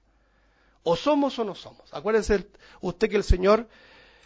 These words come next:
condena a la iglesia de la Odisea, capítulo tres de Apocalipsis, diciéndole, "No eres frío ni,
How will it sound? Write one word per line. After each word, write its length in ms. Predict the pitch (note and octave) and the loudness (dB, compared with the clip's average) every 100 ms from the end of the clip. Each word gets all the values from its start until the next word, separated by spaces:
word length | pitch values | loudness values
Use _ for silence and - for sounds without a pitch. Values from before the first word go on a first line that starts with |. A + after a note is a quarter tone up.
| _ _ _ - | _ _ _ -2
condena 640 | E3+ D#3 F3+ B3+ B3+ A3+ | 0 2 6 8 8 6
a 180 | - E3+ | 4 0
la 100 | E3+ | 0
iglesia 320 | E3+ G3 G#3+ | -4 -4 -4
de 100 | G3 | -2
la 100 | F#3 | -4
Odisea, 460 | F#3 F3+ - G3+ | -4 -8 -4 -2
capítulo 440 | G3+ D#3+ E3+ F3 D#3+ | -2 -6 -6 -2 -2
tres 160 | E3+ E3 | -2 -4
de 60 | |
Apocalipsis, 500 | D#3 D#3+ D#3 E3 F3+ | -4 -4 -4 -6 -8
diciéndole, 560 | F3 - F3 E3 D#3+ F3 | -6 -4 -4 -4 -8 -8
"No 140 | E3 | -6
eres 160 | F3 E3 | -6 -8
frío 320 | - G3 A3+ | -8 -4 -2
ni, 320 | G#3 C4+ D#4 | -2 -4 -8